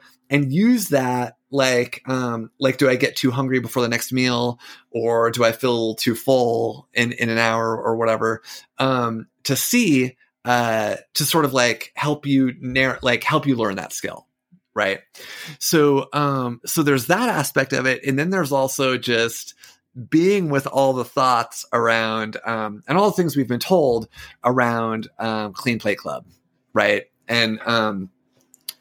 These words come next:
we're going to have, like, it's, it's typically kind of, um, uncomfortable for, for folks.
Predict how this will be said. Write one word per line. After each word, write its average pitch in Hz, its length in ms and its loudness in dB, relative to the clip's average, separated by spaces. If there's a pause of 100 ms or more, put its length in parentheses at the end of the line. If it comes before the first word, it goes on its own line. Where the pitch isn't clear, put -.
(640)
we're 147 280 2
going 165 260 2
to 156 80 4
have, 147 400 0
like, 143 240 2
it's, 135 240 2
it's - 220 -2
typically 151 480 0
kind 143 300 0
of, 123 460 2
um, 120 440 0
uncomfortable 160 760 0 (300)
for, 180 680 0
for 180 140 2
folks. 233 520 0